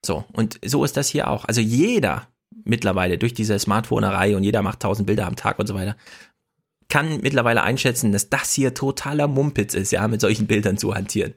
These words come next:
die, die irgendwelche Situationen einfangen. Also es ist großer Müll.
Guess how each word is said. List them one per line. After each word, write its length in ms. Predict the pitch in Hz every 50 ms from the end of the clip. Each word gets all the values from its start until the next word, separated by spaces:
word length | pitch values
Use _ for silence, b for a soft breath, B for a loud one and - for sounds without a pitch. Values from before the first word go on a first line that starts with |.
| b b b b b b b b b _ -
die, 100 | 110 98
die 180 | 110 110 107 -
irgendwelche 580 | 127 117 117 113 104 101 92 98 104 - 101
Situationen 540 | 98 107 98 - 92 92 - - 90 90 -
einfangen. 420 | - 71 92 - - - - - -
Also 160 | - 131 120
es 100 | 101 101
ist 280 | 101 - - - - -
großer 320 | - 101 107 110 110 92
Müll. 240 | 95 95 107 123 123